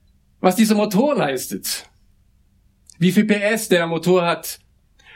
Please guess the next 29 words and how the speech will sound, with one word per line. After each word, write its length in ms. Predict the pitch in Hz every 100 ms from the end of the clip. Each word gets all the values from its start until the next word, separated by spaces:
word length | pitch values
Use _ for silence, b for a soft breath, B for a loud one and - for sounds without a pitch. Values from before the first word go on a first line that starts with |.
| B
wie 500 | 131 156 165 165 - -
groß 220 | 165 196
ein 120 | 180 165
Hubraum 460 | 247 - 190 185
ist 320 | 175 165 - B B B
und 100 | 170
vielleicht 280 | 196 196 196
auch, 180 | 190 175
wie 100 | 202
viel 160 | 190
Kilometer 800 | 202 254 247 196 185 175 156 151
schon 260 | 143 175 165
gefahren 560 | 160 175 175 175 160 156
wurde. 260 | 175 165 175 214
Das 200 | 247 262
sind 160 | 226 196
doch 240 | 170 - B B _ _ _ _ 202
die 140 | 196
wesentlichen 640 | 233 277 233 208 208 196
Dinge, 240 | 190 208 185
die 140 | 190
man 200 | 185 185
wissen 300 | 285 285 180
will, 240 | 123 95 - - _ b b b _ _ _ _ _ _ _
um 140 | - 135
ein 60 |
Auto 240 | 135 156 -
zu 180 | 147
kaufen, 520 | - 123 113 113 107